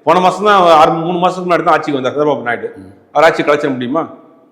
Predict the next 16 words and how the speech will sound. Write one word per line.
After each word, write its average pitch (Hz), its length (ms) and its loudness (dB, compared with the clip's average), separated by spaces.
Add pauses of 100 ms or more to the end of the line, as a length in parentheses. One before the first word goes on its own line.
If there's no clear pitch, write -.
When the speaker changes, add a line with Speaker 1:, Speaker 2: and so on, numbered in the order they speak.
(440)
Speaker 2:
எப்படி 120 200 -14
சார் 120 140 -6
விடுவாரு? 98 220 -10
Speaker 1:
எப்படி 185 180 2
வந்து, 165 300 4
அவர் 156 140 6
எப்படி, 170 240 4
அவர் 139 200 4
தான் 196 140 4
இன்னைக்கு 156 300 4
லகான 160 360 4
கையில 156 260 4
வச்சிருந்தாரு. 110 440 -4 (420)
அப்படிங்கும்போது 190 420 -2
இதெல்லாம் 214 340 2
யதார்த்தத்துக்கு 185 760 0